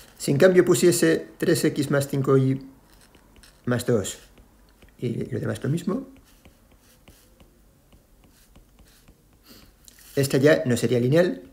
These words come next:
por este más dos. O si tuviese un coseno de x, lo mismo. Una curva va en contra del, de que algo sea lineal. O si tuviese un valor absoluto,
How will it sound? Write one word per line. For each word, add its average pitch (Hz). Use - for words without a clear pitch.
por 113
este 104
más -
dos. -
O -
si -
tuviese 139
un 143
coseno 139
de 165
x, 196
lo 104
mismo. 104
Una 123
curva 170
va 131
en 117
contra 127
del, 110
de -
que 107
algo 110
sea 104
lineal. 101
O 110
si -
tuviese 117
un 110
valor 107
absoluto, 160